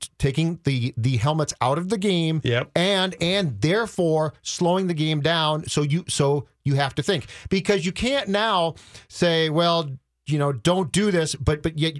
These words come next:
Speaker 1: you're still equipped to basically play the game the way that, that you have for
Speaker 2: Exactly.
Speaker 1: your entire life.
Speaker 2: Don't
Speaker 1: It doesn't
Speaker 2: steal
Speaker 1: work
Speaker 2: all the
Speaker 1: that way.
Speaker 2: candy, but we're gonna let you into the candy store.
Speaker 1: Correct.
Speaker 2: Uh, maybe there's an opportunity over a, over a, a, a period of consultation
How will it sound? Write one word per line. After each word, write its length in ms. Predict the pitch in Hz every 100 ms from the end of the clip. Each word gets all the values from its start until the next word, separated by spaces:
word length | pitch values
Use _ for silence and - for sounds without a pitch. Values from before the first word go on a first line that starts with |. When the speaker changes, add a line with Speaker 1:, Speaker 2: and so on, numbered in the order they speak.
| -
Speaker 1:
you're 120 | 143
still 260 | - 170 156
equipped 540 | 151 - 175 165 - - _
to 80 | -
basically 460 | 131 156 151 151 151
play 280 | - 156 156
the 100 | 147
game 280 | 143 139 131 _
the 80 | 135
way 180 | 147 143
that, 220 | 160 -
that 160 | 135
you 140 | 147 131
have 300 | 147 151 147
for 160 | -
Speaker 2:
Exactly. 520 | 131 143 127 131 131 107
Speaker 1:
your 160 | 147
entire 340 | 143 156 160 214
life. 220 | 294 -
Speaker 2:
Don't 160 | 185
Speaker 1:
It 60 | -
doesn't 160 | 170 240
Speaker 2:
steal 100 | 226
Speaker 1:
work 80 | 220
Speaker 2:
all 120 | 208
the 60 | 196
Speaker 1:
that 160 | 143
way. 80 | 185
Speaker 2:
candy, 340 | 202 185 156 147
but 160 | 147
we're 80 | 139
gonna 160 | 151 156
let 180 | 147 151
you 60 |
into 120 | 151 127
the 100 | 127
candy 340 | 143 151 147
store. 300 | 120 120 110
Speaker 1:
Correct. 400 | 220 214 - -
Speaker 2:
Uh, 320 | 160 156 147 - _ _ _ _
maybe 300 | 165 190 208
there's 240 | 208 196 151
an 100 | 165
opportunity 960 | 160 160 - 156 165 147 113 104 104 - _ _ _ _
over 300 | - 131 135
a, 80 | 131
over 280 | 135 123 123
a, 180 | 113 110 -
a, 120 | 135 -
a 160 | 107 90 - _
period 280 | - 135 135
of 100 | 123
consultation 840 | - 131 120 113 139 139 - 110